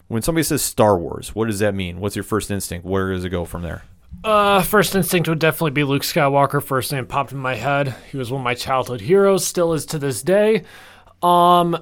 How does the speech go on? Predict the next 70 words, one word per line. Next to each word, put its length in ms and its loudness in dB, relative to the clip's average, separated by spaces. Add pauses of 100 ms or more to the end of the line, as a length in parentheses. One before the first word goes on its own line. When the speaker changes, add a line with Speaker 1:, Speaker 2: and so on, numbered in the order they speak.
(360)
Speaker 2:
and 180 0
I 100 2
just 200 -2
think 160 -2
of 100 0
all 140 6
the 100 0
childhood 440 0
memories 360 -2
I 60 2
have 160 0
watching 380 -2
Star 280 -2
Wars 200 -4
with 80 -4
my 160 -6
family, 680 -4 (100)
um, 320 0
especially 380 -4
my 120 -4
dad 280 0
and 60 -6
my 80 -2
brother. 580 0 (340)
So 480 4
there's 180 2
a 60 2
lot 260 6
to 120 -2
it, 20 0
and 100 -2
it's 80 -2
just, 160 -2
they're 100 0
one 160 4
of 60 0
those 220 0
movies 300 -2
that's 180 -4
like, 100 -4
they're 140 0
just, 260 -4
they're 120 0
good 200 2
to 80 0
watch. 380 4
They 60 -2
have 120 -4
good 380 0
morals 480 0
in 260 -6
'em, 240 0
even 260 -2
if 100 -2
some 200 -4
of 60 -2
the 160 -2 (300)
dialogue 340 6
can 80 -4
be 80 -2
a 80 0
little 200 0
hokey 420 -4
at 80 -4
times. 340 -8
But 120 -8
it's 100 -6
just 160 -8
like, 180 -2
they're, 200 0